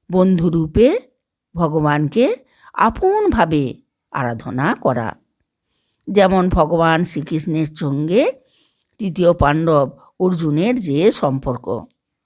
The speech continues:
আবার শ্রীদাম, সুদাম ও গোঠের অন্যান্য রাখাল বালকদের সঙ্গে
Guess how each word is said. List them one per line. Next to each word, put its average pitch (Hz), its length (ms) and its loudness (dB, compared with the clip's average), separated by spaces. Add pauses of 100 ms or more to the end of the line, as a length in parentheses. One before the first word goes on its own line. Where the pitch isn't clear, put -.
(380)
আবার 151 500 2 (240)
শ্রীদাম, 156 540 0
সুদাম 151 680 0 (280)
ও 156 100 -6
গোঠের 151 480 0
অন্যান্য 151 760 -2
রাখাল 156 340 0
বালকদের 143 580 -2 (260)
সঙ্গে 151 480 0